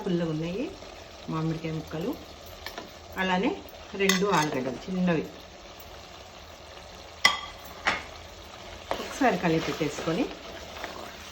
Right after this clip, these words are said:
కొంచెం గ్రేవీ థిక్ ఉంది, కొంచెం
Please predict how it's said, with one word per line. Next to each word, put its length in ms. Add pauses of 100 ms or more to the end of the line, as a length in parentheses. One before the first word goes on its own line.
(1300)
కొంచెం 340
గ్రేవీ 320
థిక్ 260
ఉంది, 160 (360)
కొంచెం 260